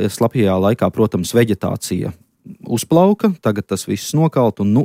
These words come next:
ir kam degt. Nu, un šeit tiek pieminētas klimata pārmaiņas, ka šīs svārstības, eh, starp ļoti sausiem un ļoti mitriem gadiem kļūst arvien lielākas. Piemēram, Latvijā arī ļoti spilgts piemērs bija septiņpadsmitais un astoņpadsmitais gads.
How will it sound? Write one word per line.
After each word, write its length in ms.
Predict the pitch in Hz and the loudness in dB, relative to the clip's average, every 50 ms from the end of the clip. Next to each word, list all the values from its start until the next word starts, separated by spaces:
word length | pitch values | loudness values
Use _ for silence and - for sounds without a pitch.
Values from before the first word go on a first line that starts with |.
| - - | 2 2
ir 120 | 127 - - | 0 0 0
kam 260 | - - 113 113 110 98 | 0 0 0 0 0 0
degt. 320 | 90 95 95 - - - - - - - - - - - | 0 -2 -4 -4 -10 -18 -16 -16 -14 -14 -14 -6 0 2
Nu, 100 | 139 139 | 4 4
un 60 | 123 | 4
šeit 200 | - 180 180 175 - | 4 2 2 4 2
tiek 120 | 143 117 - | -2 0 0
pieminētas 460 | 160 160 151 143 127 113 107 - - | -2 0 0 2 0 0 -2 -2 -2
klimata 300 | - 143 147 131 113 - - | -2 0 0 0 -2 -2 0
pārmaiņas, 480 | 135 139 156 170 165 139 113 104 - | 2 2 2 2 2 2 2 0 0
ka 100 | - 117 | -4 -6
šīs 260 | - - 113 101 - - - | -2 0 -2 -2 -2 -4 0
svārstības, 760 | 127 139 156 180 190 - - - 123 104 101 90 117 113 - - - - | 2 4 4 4 2 0 0 0 0 0 2 0 -2 -4 -4 -6 -2 0
eh, 180 | 117 110 104 104 - - | 2 2 2 2 0 -4
starp 380 | - - 110 107 - - - - | -4 -2 -2 -2 -2 -6 -12 -8
ļoti 340 | - 113 139 160 156 - - | -2 0 2 2 0 -2 -2
sausiem 480 | - 135 127 127 - - 117 107 107 - | 0 0 0 0 0 -2 -2 -2 0 0
un 120 | 113 117 | 2 2
ļoti 280 | 113 127 117 - - 120 | 4 2 2 0 0 -2
mitriem 380 | 151 185 - - 147 120 104 104 | -2 -2 0 -2 -2 0 0 0
gadiem 360 | 117 123 120 120 110 101 98 - - - - - - - | 0 0 2 2 2 2 0 -4 -8 -18 -18 -18 -10 -2
kļūst 400 | - 139 139 147 170 175 - - - | 0 2 4 4 2 0 -2 -2 -2
arvien 300 | 139 135 127 127 113 117 120 | 0 0 2 2 2 2 2
lielākas. 580 | 123 123 117 107 87 101 98 - - - - - | 4 4 2 2 0 -2 -6 -8 -10 -10 -6 -2
Piemēram, 340 | 127 113 117 107 101 104 110 | 0 2 2 2 2 2 2
Latvijā 440 | 127 175 - - 139 117 104 98 113 | 2 0 0 0 0 2 2 2 2
arī 140 | 127 107 92 | 0 0 0
ļoti 220 | 104 110 101 - - | 0 -2 -2 -4 -4
spilgts 280 | - 120 127 - - | -4 -4 -4 -4 -2
piemērs 360 | - 147 143 123 104 95 98 | -2 0 0 0 0 -2 -2
bija 320 | 98 107 104 101 98 101 98 - | -2 0 2 2 2 0 0 0
septiņpadsmitais 840 | - - - - - 101 90 - 90 - - 90 - 92 90 - | 0 -2 -2 0 -2 -4 -2 -4 -6 -6 -6 -4 -2 -2 -2 0
un 100 | 92 98 | -2 -2
astoņpadsmitais 680 | 107 - - 185 196 - 180 - - 175 - 165 156 139 139 | -2 0 0 0 0 0 -2 -4 -2 0 2 2 2 2 2
gads. 220 | 160 165 - - | 0 0 -2 -8